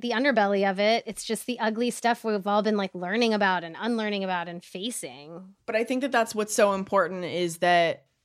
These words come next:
Speaker 2: we face these things. I think
Speaker 1: Yeah.
Speaker 2: that there was so many people, like, learning and relearning and all this stuff this summer. And
Speaker 1: To-, I, I feel like even the difference in the way that I'm framing it in my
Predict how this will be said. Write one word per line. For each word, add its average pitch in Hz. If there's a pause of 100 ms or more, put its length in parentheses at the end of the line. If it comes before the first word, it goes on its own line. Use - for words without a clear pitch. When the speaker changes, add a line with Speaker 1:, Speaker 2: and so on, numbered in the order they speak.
Speaker 2:
we 180
face -
these 110
things. 104
I 170
think 185
Speaker 1:
Yeah. 190
Speaker 2:
that 175
there 185
was 185
so 190
many 190
people, 190
like, 185
learning 247
and 202
relearning 226
and 196
all 214
this 214
stuff 208
this 196
summer. 190
And 156 (760)
Speaker 1:
To-, 285
I, 294
I 269
feel 320
like 349 (100)
even 254
the 214
difference 226
in 214
the 208
way 196
that 196
I'm 185
framing 190
it 196
in 202
my 185